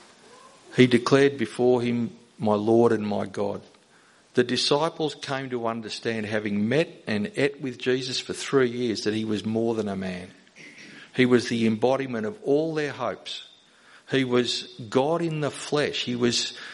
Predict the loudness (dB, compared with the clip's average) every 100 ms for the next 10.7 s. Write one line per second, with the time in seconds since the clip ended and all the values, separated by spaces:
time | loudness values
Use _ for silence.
0 | -18 -12 -10 4 6 8 4 2 -2 0
1 | 0 0 -2 2 2 4 0 -4 -10 -20
2 | -20 _ _ -20 -4 4 4 6 4 4
3 | 0 6 4 6 2 2 -2 -10 -20 -20
4 | -6 4 6 6 0 2 2 6 4 4
5 | 2 2 2 2 0 2 -2 -2 2 4
6 | 4 2 4 4 4 2 -6 -6 -4 0
7 | 0 -2 -8 -4 -2 -2 -6 -10 -20 -20
8 | _ _ -18 -16 -14 0 0 6 6 6
9 | 0 -2 -2 2 2 4 2 0 0 2
10 | 6 6 4 -2 -2 -4